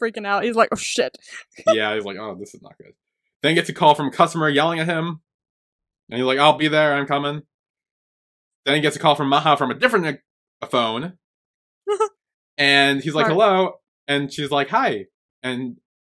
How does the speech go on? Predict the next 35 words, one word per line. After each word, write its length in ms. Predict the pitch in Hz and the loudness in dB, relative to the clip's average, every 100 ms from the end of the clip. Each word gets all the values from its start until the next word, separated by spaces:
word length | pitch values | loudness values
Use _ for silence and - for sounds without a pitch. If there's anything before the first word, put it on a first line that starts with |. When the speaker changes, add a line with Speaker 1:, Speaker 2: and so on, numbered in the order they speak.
| _ | _
Speaker 2:
he's 180 | 127 127 | -12 -8
like, 120 | 120 | -6
"Oh, 160 | 110 92 - | -8 -12 -14
fuck." 220 | - - _ _ _ _ _ _ _ _ | -20 -20 _ _ _ _ _ _ _ _
Speaker 1:
Fuck, 160 | - 233 - | -12 -10 0
I 40 | |
answered 280 | 233 269 220 | 2 2 -2
the 60 | |
phone. 340 | 214 269 214 214 _ _ _ | -4 -6 -6 -16 _ _ _
"Um, 420 | 240 269 277 285 294 | 0 2 2 0 0
I'm 140 | 277 330 | 0 0
Speaker 2:
Yeah. 40 | |
Speaker 1:
sorry, 320 | 349 311 302 | 4 4 4
I 140 | 302 311 | 2 0
can't 220 | 359 320 | 2 4
hear 300 | 349 349 330 | 4 6 6
you." 160 | 370 226 - - - - - - | 6 4 -6 -16 -14 -14 -12 -12
<laughs> 380 | 302 359 427 415 | -6 -2 0 0
Speaker 2:
<laughs> 20 | |
Yeah, 140 | 247 220 | 6 6
he 140 | 247 | 6
tries. 360 | - 202 156 160 | 4 6 6 6
But 80 | 185 | 4
then 160 | 320 | 4
eventually 300 | 302 277 262 | 6 4 2
he 40 | 202 | 2
does 200 | 190 185 | 4 4
say, 100 | 180 | 4
like, 200 | 139 131 | 2 2
"Yeah, 100 | 139 | 0
you 140 | 120 127 | 0 0
know 140 | 135 | 2
what? 240 | 131 131 113 | 4 4 2
I'll, 440 | 117 113 110 110 _ _ _ - | 0 0 -2 -8 _ _ _ -12
like, 300 | 107 104 | -8 -8